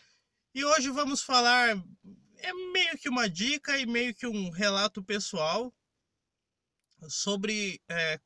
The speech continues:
quando é melhor a gente cancelar a corrida do que fazer. Ah, tem várias situações, né? Acho que dariam pra fazer vários vídeos sobre o tema.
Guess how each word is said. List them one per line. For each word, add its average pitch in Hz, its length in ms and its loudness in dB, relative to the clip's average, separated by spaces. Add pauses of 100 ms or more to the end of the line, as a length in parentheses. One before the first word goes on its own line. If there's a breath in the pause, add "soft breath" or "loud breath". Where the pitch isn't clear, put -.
quando 262 260 2
é 269 60 0
melhor 220 260 0
a 208 80 0
gente 196 320 -4
cancelar 220 540 -2
a 208 40 -2
corrida 202 480 -4
do 202 100 -6
que 208 160 -6
fazer. 190 460 -4 (1040)
Ah, 185 520 2 (880)
tem 214 180 0
várias 185 400 0
situações, 170 760 -6
né? 196 300 -4 (380)
Acho - 180 -6
que 160 100 -10
dariam 156 300 -6
pra - 80 -20
fazer 151 260 -10
vários 151 420 -4
vídeos 151 300 -8
sobre 139 260 -6
o 127 40 -8
tema. 170 440 -8